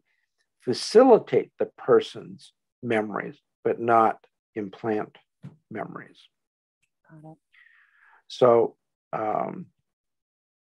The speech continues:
Speaker 1: like I say, with past life regression, you really, it's a train,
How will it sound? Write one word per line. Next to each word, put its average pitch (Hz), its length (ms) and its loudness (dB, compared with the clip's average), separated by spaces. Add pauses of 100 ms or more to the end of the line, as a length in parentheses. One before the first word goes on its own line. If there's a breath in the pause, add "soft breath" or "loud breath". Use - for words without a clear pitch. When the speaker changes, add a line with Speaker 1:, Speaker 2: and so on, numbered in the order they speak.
(360)
Speaker 1:
like 113 240 0
I 110 80 2
say, 110 300 4
with 104 200 -4
past 113 320 4
life 101 240 0
regression, 110 720 -4 (1000)
you 123 160 -4
really, 127 480 4 (240)
it's 117 260 -2
a 107 60 -4
train, 123 800 0